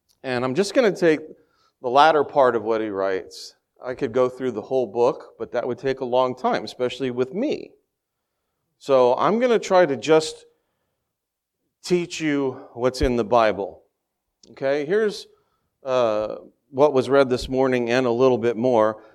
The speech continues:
We're gonna read it together in the English Standard Version, and then we're gonna go over some of it in the Steve Standard Version,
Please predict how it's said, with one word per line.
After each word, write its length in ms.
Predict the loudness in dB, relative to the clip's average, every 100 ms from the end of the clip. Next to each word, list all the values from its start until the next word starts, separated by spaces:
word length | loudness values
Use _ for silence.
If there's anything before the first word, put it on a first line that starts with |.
| _
We're 140 | -2
gonna 220 | 4 4 4
read 240 | 4 4
it 100 | 2
together 400 | 2 4 4 4
in 180 | 2 0
the 80 | 0
English 340 | 0 0 -2
Standard 460 | -6 -4 -2 -2 -2
Version, 520 | -2 -4 -4 -6 -4
and 180 | -2 0
then 180 | 2
we're 100 | 2
gonna 180 | 0 -2
go 360 | 0 2 4 4
over 340 | 2 2 -2
some 340 | -2 0 2 0
of 160 | -2
it 240 | -2 -4 -8 _ _ _ _ _
in 340 | -8 -6 -6 -6
the 180 | -8
Steve 500 | -8 -10 -8 -8 -10
Standard 540 | -12 -10 -8 -6 -8 -8
Version, 560 | -10 -12 -14 -18 -20